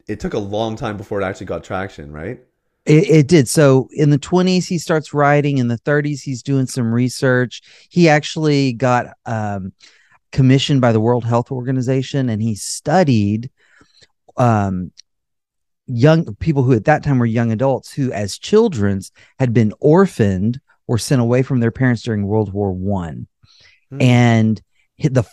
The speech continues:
Speaker 2: findings from his research were so dramatic. It, it was like people had to start paying attention. And then at the same time, in parallel, you have guys like Harry Harlow,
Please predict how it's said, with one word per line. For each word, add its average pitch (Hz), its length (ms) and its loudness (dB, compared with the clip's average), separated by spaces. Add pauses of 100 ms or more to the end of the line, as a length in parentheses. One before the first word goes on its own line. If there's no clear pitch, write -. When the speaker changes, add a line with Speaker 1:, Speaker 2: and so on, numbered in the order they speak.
(140)
Speaker 2:
findings 165 800 2
from 135 220 -2
his 113 220 -2
research 123 580 -4
were 110 140 -8
so 160 500 0
dramatic. 123 640 0
It, 113 160 -8
it - 240 -12
was 139 100 2
like 135 180 0
people 151 240 0
had 117 260 0
to 117 80 -2
start 113 240 -2
paying 101 280 -2
attention. 101 420 -6 (240)
And 147 120 6
then 151 100 8
at 143 100 2
the 139 80 0
same 190 260 2
time, 151 380 2
in 123 80 0
parallel, 139 640 2 (240)
you 135 80 2
have 135 140 2
guys 127 260 0
like 113 180 -4
Harry 139 300 0
Harlow, 117 680 -2